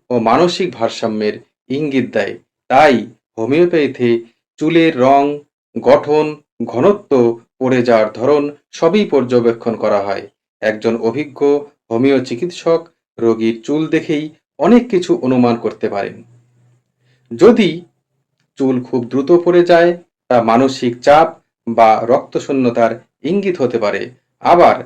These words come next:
যদি চুল পাতলা হয়ে যায়, তবে হরমোন বা থাইরয়েডের ভারসাম্য নষ্ট হতে পারে। হোমিওপ্যাথি মনে করে প্রতিটি উপসর্গের পিছনে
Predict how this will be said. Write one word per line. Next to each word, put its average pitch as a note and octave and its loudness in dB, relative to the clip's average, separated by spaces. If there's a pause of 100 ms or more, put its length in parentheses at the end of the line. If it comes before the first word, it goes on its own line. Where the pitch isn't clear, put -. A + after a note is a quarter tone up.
(360)
যদি A#2 0 (220)
চুল C3+ -2
পাতলা E3+ 2
হয়ে F3 4
যায়, F3 4 (300)
তবে A#2+ 2 (220)
হরমোন E3 2 (200)
বা C#3+ 2
থাইরয়েডের D#3+ 4
ভারসাম্য A#2+ -2 (240)
নষ্ট D3 0
হতে A#2+ -2
পারে। - -8 (380)
হোমিওপ্যাথি A3 2
মনে F3 4
করে B2 0 (300)
প্রতিটি D#3+ -2
উপসর্গের E3 -4
পিছনে D#3 -6